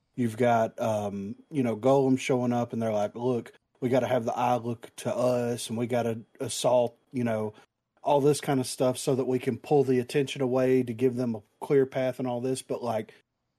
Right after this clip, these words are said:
<clears throat> from the aftermath of the battle up until the end of the movie,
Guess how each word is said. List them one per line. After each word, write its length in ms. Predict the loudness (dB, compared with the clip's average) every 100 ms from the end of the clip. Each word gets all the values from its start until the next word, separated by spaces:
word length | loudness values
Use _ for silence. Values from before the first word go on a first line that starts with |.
| -6
<clears throat> 480 | -4 -4 -10 -18 -18
from 360 | -2 0 2
the 200 | 2 2
aftermath 680 | 2 0 0 -4 -2 -4 -2
of 100 | -4
the 100 | -4
battle 520 | -2 0 0 -4 -10 -18 _ _ _ _ _ _ _ -4
up 220 | -2 0
until 600 | -2 0 -2 0 -2 -6 _ _ _ _ -6
the 160 | -4
end 280 | 0 0 2
of 60 | 0
the 80 | 0
movie, 560 | -2 -2 -6 -12 -18